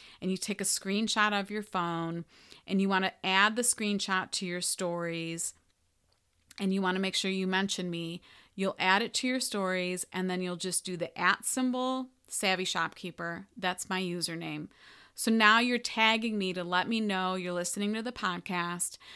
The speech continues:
You're tagging me so that you can give me credit for the podcast so people know where to follow me too. And you're tagging me to let me know that you're doing this. And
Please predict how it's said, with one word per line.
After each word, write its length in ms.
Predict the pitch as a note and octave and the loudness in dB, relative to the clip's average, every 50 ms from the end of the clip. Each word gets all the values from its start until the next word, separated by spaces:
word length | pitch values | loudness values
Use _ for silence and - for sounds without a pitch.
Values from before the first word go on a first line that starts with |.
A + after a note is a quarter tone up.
| - - - - | -20 -20 -8 -2
You're 140 | G3 G3 | 0 0
tagging 540 | G3+ - - G#3+ G3 G3+ G#3+ A3 A3+ A3+ A3 | 0 0 0 2 2 2 2 2 0 0 0
me 480 | G#3+ G#3 G#3 G3+ G3+ G3+ G3+ G#3+ - _ | 0 0 0 0 0 -2 -2 -4 -6 _
so 180 | - - - G#3+ | -6 -4 -4 -2
that 160 | F#3+ G3 - | -2 -2 -4
you 100 | - F#3+ | -2 -2
can 100 | F#3 G3 | 0 0
give 140 | G3 G#3 G3 | 2 2 0
me 100 | G3+ A3 | 0 -2
credit 460 | A#3 - - - A3+ G#3 F#3+ F#3 - | -2 -4 0 2 2 4 4 2 -2
for 160 | - - F3+ E3+ | -6 -8 -8 -8
the 80 | F3 | -8
podcast 680 | - - F3+ E3 E3 D#3+ - - F#3+ E3+ E3 D#3+ F3+ - | -8 -6 -4 -4 -4 -4 -4 -6 -4 -4 -2 -2 -4 -4
so 120 | - F3+ | -6 -6
people 320 | - - - F#3 - F#3 F3+ | -8 -8 -10 -6 -4 -4 -2
know 260 | F#3 F#3 F#3+ F#3 F#3 | 0 0 0 0 -2
where 160 | F#3 F#3+ G3+ | -2 -2 -4
to 80 | - - | -4 -4
follow 380 | - - G3+ G3 G3+ G#3 A3 | -2 0 2 2 2 0 -2
me 380 | A3 G3+ G3+ G3 G3 G#3 A#3 - | -2 -2 -2 -2 -2 -4 -4 -6
too. 440 | - - - F3 E3+ F3 G#3 C4+ C4+ - - - - - - - - - _ | -6 -6 -4 -4 -4 -4 -4 -6 -8 -10 -18 -20 -20 -20 -20 -20 -20 -10 _
And 480 | - G#3+ G#3+ G#3+ G#3 G#3 G#3 G#3 G#3+ G#3 - | 0 2 2 4 4 4 4 2 2 0 0
you're 140 | G#3 G#3+ G#3+ | -2 -2 -2
tagging 500 | G#3+ - A#3+ A#3 C4 C4+ C4+ C#4+ A#3 G3+ | 0 2 4 4 4 4 4 2 2 2
me 200 | F#3+ F#3+ F#3+ F#3 | 2 0 0 0
to 80 | F#3 | 0
let 200 | F#3 G3+ G3 - | 2 2 2 2
me 140 | G3+ G3+ G3 | 2 0 2
know 800 | F#3+ F#3+ G3+ A3+ B3 A3 F#3 F3+ F3 F3 F3 F3 F3+ F3+ - - | 2 2 2 2 2 2 2 2 0 -2 -2 -2 -2 -4 -6 -8
that 280 | - F#3 G3+ F#3 - - | -4 -2 -2 -2 0 -2
you're 120 | F#3 F#3+ | -2 -2
doing 380 | F3+ F3+ G#3 G#3 G3+ F#3+ F3 D#3+ | 0 0 0 0 2 0 -2 -4
this. 400 | D3+ D3 - - - - - - _ | -6 -8 -8 -6 -4 -4 -4 -4 _
And 600 | F3+ F#3 F#3 F3+ F3+ F3 F3 F3 F3 F3 E3+ - | -2 -2 0 2 2 2 0 0 -2 -2 -4 -6